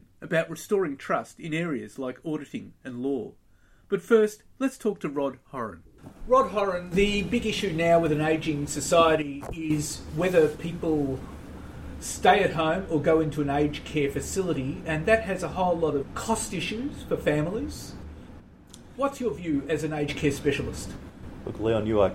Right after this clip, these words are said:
Speaker 2: correct. Uh, the last five people to enter a particular aged care facility that we do, uh, some work with, uh, were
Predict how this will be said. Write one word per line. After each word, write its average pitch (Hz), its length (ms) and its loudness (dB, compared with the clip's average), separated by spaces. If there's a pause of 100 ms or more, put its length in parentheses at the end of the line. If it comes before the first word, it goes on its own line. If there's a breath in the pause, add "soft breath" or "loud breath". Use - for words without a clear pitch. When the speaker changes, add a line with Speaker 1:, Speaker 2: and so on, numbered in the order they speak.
Speaker 2:
correct. 98 600 4
Uh, 90 120 -4 (140)
the 90 80 -8
last 123 380 0
five 95 420 0
people 92 420 -4 (140)
to 90 200 -4
enter 98 300 -4
a 78 40 -8
particular 87 480 -4
aged - 240 -6
care 85 100 -4
facility 90 600 -6
that 82 220 -8
we 90 100 -6
do, 90 240 -4 (460)
uh, 85 200 -2
some 92 260 -6
work 101 320 2
with, 90 260 -6 (520 loud breath)
uh, 87 280 -2
were 92 160 -2